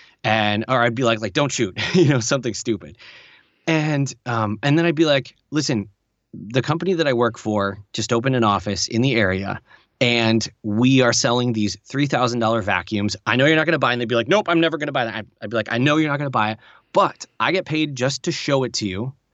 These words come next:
And in exchange, you get this thing in my hands, which is an air purifier, and I clean a room of your house for free. Like, you basically get me to vacuum for you for, you know, for, for free. All you have to do is just let me show you this vacuum that I know you're got, that I know you're not gonna buy. Can you help me out?"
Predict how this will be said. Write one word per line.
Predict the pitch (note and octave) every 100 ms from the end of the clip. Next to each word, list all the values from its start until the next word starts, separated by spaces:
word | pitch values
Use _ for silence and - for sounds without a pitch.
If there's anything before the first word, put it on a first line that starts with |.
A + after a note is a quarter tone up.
| _ _ -
And | C3+ C3 -
in | D3 E3 E3
exchange, | D#3 C#3 - C#3 A#2+ A#2 A#2
you | A2+
get | B2 B2+
this | C3 -
thing | B2+
in | C3
my | B2+
hands, | A2 G#2+
which | G#2+ A2+
is | G#2+
an | G#2+
air | G#2 G#2+
purifier, | G#2 A2 G2 G#2+ G#2 -
and | C#3 C#3 C3+ C3 -
I | A#2
clean | - B2 A#2
a | G#2+
room | G#2 G#2+
of | G2+
your | G2+
house | F#2 F2+ -
for | - F#2
free. | E2+ E2+
Like, | F2+ G2 -
you | G2+ G#2 A2+
basically | G#2+ A#2 G#2+ A#2+
get | A2 A#2+
me | G#2+
to | G2
vacuum | G#2 F#2 G#2+ G2+
for | G2
you | F#2+ F#2+ - - - _ _
for, | - B2 G#2 G2 G2
you | A2+
know, | G2+ F2+ -
for, | A2 G2+
for | - A#2
free. | - C#3+ A#2 G2 F2+ - _ -
All | C3+
you | C#3
have | B2+
to | A#2
do | A2+
is | A2
just | A2 -
let | A2 A2
me | A2
show | G2+ G#2+
you | G2+
this | G2+ F#2+
vacuum | F2 D#2+ G2+
that | G2
I | G2
know | G2
you're | G2
got, | F#2+ - _ A2+
that | A#2 A#2+ -
I | A2
know | A#2
you're | A2
not | G#2
gonna | - F2+
buy. | F2+ -
Can | B2+
you | G#2+
help | G#2
me | G#2
out?" | E2+